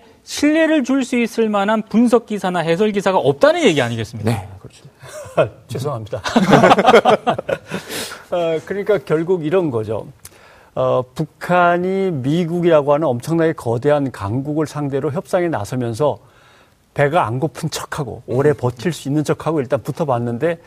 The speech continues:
Speaker 3: 이런저런 현실적인 어려움 때문에 이제는 터놓고 "그래, 우리 배 고파."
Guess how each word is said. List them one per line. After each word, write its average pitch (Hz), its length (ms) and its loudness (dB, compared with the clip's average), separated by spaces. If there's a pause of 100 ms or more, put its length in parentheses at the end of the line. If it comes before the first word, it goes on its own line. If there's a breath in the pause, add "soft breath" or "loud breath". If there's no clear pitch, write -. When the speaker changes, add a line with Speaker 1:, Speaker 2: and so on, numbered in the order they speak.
(320 loud breath)
Speaker 3:
이런저런 135 580 2
현실적인 151 520 -2
어려움 131 300 0
때문에 139 360 0 (200)
이제는 165 500 0 (260)
터놓고 202 460 0
"그래, 165 160 2
우리 151 200 2
배 - 160 -2
고파." - 400 -8